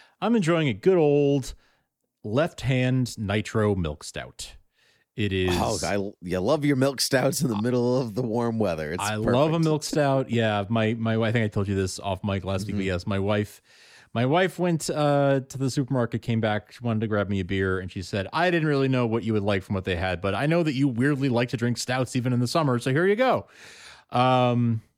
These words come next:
Speaker 1: yeah, so, so there you go. And, and weirdly, this one, uh, is still in Saint Patrick's Day, uh, packaging,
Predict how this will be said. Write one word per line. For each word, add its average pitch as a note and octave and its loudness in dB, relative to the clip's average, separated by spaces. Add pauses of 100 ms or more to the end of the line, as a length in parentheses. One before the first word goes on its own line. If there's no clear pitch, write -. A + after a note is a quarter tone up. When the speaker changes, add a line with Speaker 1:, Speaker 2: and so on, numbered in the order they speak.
(360)
Speaker 1:
yeah, C#3+ 0
so, A#2+ 0
so A#2+ -4
there A#2+ 0
you A#2 2
go. A#2+ -2
And, A#2+ 0
and C3 0
weirdly, G3 -2
this D#3+ -4
one, D#3+ 0
uh, C3 -4
is B2+ 0
still D3 0
in B2 2
Saint B2+ -4
Patrick's C#3+ -6
Day, D#2+ -6
uh, E2 -8
packaging, E2 -14